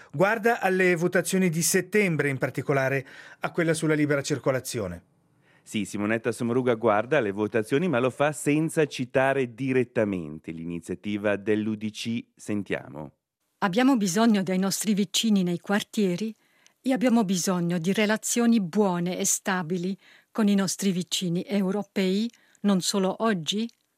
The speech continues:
Speaker 3: anche domani.
Speaker 2: Poche parole dunque, ma un messaggio chiaro, il no del governo all'iniziativa dell'U D C in vista della cruciale votazione del ventisette settembre. La campagna si annuncia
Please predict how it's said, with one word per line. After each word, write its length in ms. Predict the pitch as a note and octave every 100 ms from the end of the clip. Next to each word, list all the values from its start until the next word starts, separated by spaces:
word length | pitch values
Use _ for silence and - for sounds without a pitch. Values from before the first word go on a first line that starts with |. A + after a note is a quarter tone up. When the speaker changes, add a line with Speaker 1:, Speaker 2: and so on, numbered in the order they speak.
| _
Speaker 3:
anche 380 | - G3+ E3+ F#3+
domani. 580 | E3 F3 D#3 D3 D3 E3+ _ _ _ _
Speaker 2:
Poche 340 | B2+ A#2+ B2+ A#2
parole 380 | A#2+ B2 C3+ C#3
dunque, 400 | C3+ D#3+ E3+ E3+
ma 280 | C#3 B2 -
un 120 | B2
messaggio 640 | A#2+ B2 A#2 C#3 B2+ A#2 D3
chiaro, 540 | C#3+ C3 C#3 D#3+ E3+ - -
il 140 | F#2
no 200 | F#2+ F#2+
del 160 | F#2+ F#2
governo 560 | G2 G2+ G2+ G2+ G2+
all'iniziativa 800 | - A2+ A2 A2 G#2+ A#2 B2 A#2+
dell'U 180 | A#2 B2
D 140 | C3 E3
C 240 | - D#3+ - -
in 180 | - D3+
vista 320 | F#2+ F#2 -
della 220 | G2+ F#2+
cruciale 480 | F#2 A2+ G2+ A2+ A2
votazione 640 | G#2+ A#2 G2+ - E2 D#2 D#2+
del 260 | E2 E2 -
ventisette 800 | G#2 G#2+ G2+ G2 - F#2 - G2
settembre. 580 | - A2 A#2+ B2 C#3 D3
La 140 | G#2
campagna 500 | A2+ G#2+ A#2+ A#2+ A2+ - _
si 160 | - B2+
annuncia 520 | A#2+ C3 A#2+ A#2+